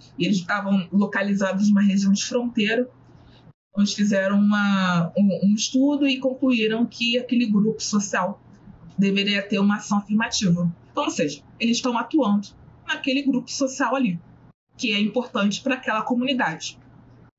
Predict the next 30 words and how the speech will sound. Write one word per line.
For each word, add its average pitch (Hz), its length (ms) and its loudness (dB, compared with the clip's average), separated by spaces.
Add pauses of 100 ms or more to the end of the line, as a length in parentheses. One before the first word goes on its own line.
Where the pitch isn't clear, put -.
(600)
Com 294 300 -2
o 403 60 2
advento 240 560 -2
da 208 80 0
Lei 196 140 2
Federal 190 300 0
de 175 120 -6
Cotas, 269 400 0
esse 240 200 -4
programa 277 320 -2
morreu. 247 540 0 (680)
Entendeu? 190 200 -2
Porque - 140 -4
ele 202 220 0
teve 202 260 -2
que 226 320 -4
se - 120 -4
adequar 208 840 -4 (180)
à 214 140 -4
Lei 196 160 -2
Federal 220 380 -2
de - 100 -6
Cotas. 190 640 -4 (240)
Mas, 180 160 0
assim, 190 360 0
é, 170 280 2 (2000)
nem - 140 -6
to-, 269 260 0
nem 220 200 -4
todo 220 840 0